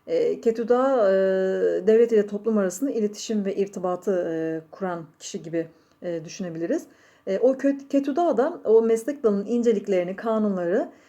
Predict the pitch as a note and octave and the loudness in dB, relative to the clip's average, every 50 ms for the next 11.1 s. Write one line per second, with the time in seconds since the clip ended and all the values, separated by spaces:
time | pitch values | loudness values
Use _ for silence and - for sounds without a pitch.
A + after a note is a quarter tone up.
0 | _ _ - F#3 F#3 F3+ F#3 G3+ A3+ A#3+ A#3+ A#3+ B3+ A#3+ G#3+ - - G#3 G3+ G#3 | _ _ -4 0 0 2 4 4 4 4 4 2 0 -2 -2 -2 -2 -2 -2 -2
1 | - C#4 C4+ C4+ G#3+ G3 F3 D#3+ E3 D#3+ D#3+ F#3 B3 D#4+ F#4+ - - - G3 G#3 | 0 -2 -2 -2 -4 -6 -4 -4 -4 -2 0 0 0 0 -2 -4 -4 -2 0 0
2 | A3+ A3 - G3 F#3 F#3 F3+ F3+ - G#3 G#3 - A3 A3+ B3+ B3 B3+ A3+ A3+ A3+ | 0 0 0 0 0 0 0 0 -2 -2 -4 -4 -4 -4 -4 -2 0 0 0 0
3 | B3+ B3+ G#3+ G3+ F3+ E3+ F3 E3 F3+ F3+ G3 G#3 G#3 G#3 - - G#3 G#3+ A3+ F#3+ | -2 -4 -4 -2 -2 -2 -2 -2 -4 -2 -2 -2 -2 -2 -2 -2 0 0 0 0
4 | F#3 E3 E3 E3 - - E3+ E3 E3+ A3+ F4 - - - _ _ _ _ _ _ | -2 -2 -4 -6 -8 -8 -8 -6 -4 -4 -4 -6 -8 -14 _ _ _ _ _ _
5 | _ _ _ _ _ _ - A3+ A3+ A3+ - F#4 F#4 - B3+ A3+ A#3+ D#4 F4 - | _ _ _ _ _ _ 4 4 4 4 2 -4 -2 0 2 4 4 4 2 2
6 | A3 G#3+ G#3 G#3+ G#3+ G#3 B3 B3 C4 B3+ D#4+ D#4+ D4 B3 G#3 G3 - - G#3 A#3 | 2 2 2 2 2 0 -2 -2 0 0 0 2 2 2 0 -2 -2 -2 -2 -2
7 | C#4 F4+ D#4 B3+ B3 B3+ A#3 G#3 G3+ A3 D4 D#4 - G#3+ G#3 G#3 A3 G3 F3 F#3 | 0 -2 -4 -4 -4 -4 -2 -2 0 0 -2 0 0 -2 -2 -2 -2 -2 -2 -2
8 | F3+ F#3 B3 D#4 D#4+ B3 G#3 A#3 C4+ C4+ - - - - - - G3+ G3 G3 G#3 | 0 0 0 0 0 0 0 0 -2 -2 -4 -6 -14 -8 -4 -2 -2 0 0 0
9 | A3 B3+ E4+ D#4+ - C4+ C4+ C4+ B3 A3+ F#3+ F#3+ F#3+ - - - - - F3 D#3+ | 0 0 -2 -2 -2 -2 0 2 2 2 2 0 0 0 -2 -2 -4 -6 -10 -10
10 | - - F#3 E3+ D#3+ - F3 D#3+ D#3+ D#3 F3+ E3 E3+ E3+ F3 E3+ E3+ F3 G3+ D4 | -8 -8 -8 -8 -10 -12 -12 -14 -12 -10 -10 -8 -6 -6 -6 -6 -4 -4 -4 -4
11 | G4 | -4